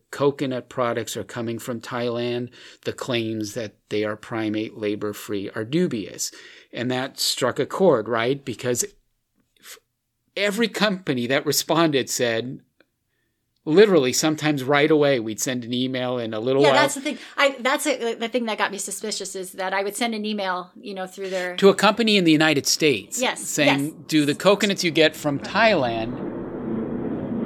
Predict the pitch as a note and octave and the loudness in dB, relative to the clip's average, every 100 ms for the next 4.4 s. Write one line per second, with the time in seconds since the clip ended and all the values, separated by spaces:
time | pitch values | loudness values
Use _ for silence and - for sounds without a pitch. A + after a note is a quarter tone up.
0 | - - - - A#3 - - - - - | -2 -2 -2 -2 -2 -2 -4 -4 -4 -4
1 | - - - - - C#4 B3 - A#3 G#3+ | -4 -2 0 0 0 2 2 2 2 2
2 | A3+ G#3+ - - - - - - - - | 2 0 0 -2 -2 -2 -2 -2 -2 -2
3 | - - - - - - - - - - | -2 -2 -2 -2 -2 0 0 2 4 4
4 | - - - | 4 2 0